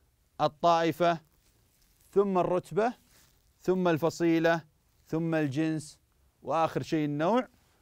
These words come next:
وقلنا أنه كلما نزلنا من الأعلى، من المستوى الأعلى إلى المستوى الأقل، كلما كانت عدد المخلوقات الحية في داخل المملكة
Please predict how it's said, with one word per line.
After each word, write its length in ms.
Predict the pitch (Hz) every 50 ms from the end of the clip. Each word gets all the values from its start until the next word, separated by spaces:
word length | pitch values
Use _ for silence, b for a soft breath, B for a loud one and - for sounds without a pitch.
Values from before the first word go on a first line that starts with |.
| _ _ _
وقلنا 420 | - 147 147 156 196 190 175 165
أنه 200 | 160 156 151 139 123 - _ _ _ _
كلما 500 | - - 208 233 240 233 214 190 185 165
نزلنا 640 | 151 143 139 123 117 175 175 165 147 127 117 104 101 _ _ _ _ _ _ _ _ _ _ _
من 160 | 117 131 143
الأعلى، 540 | 151 151 160 - 165 185 156 170 147 131 123
من 160 | 123 131 139
المستوى 640 | 143 143 135 - 156 165 175 - - - 170 147 151
الأعلى 500 | 147 - 180 170 147 143 123 123 127 135
إلى 100 | 143 147
المستوى 440 | 151 160 170 - - 190 180 175
الأقل، 500 | 175 170 - 165 165 - 208 240 302 277 - _ _ _ _ _ _ _ _ _ _ _ _ _ _ _ _ _
كلما 460 | - 180 202 202 190 175 160 151 139 127
كانت 460 | - - 175 175 175 156 131 120 143
عدد 320 | 127 156 180 143 139 120
المخلوقات 800 | 131 131 131 139 - - 143 139 139 139 - 165 170 147 131 -
الحية 420 | 131 120 - - 175 160 147 123 113
في 220 | - - 127 123
داخل 380 | 127 170 180 190 185 - 185 180
المملكة 680 | 180 180 185 190 196 202 202 202 196 - 240 269 285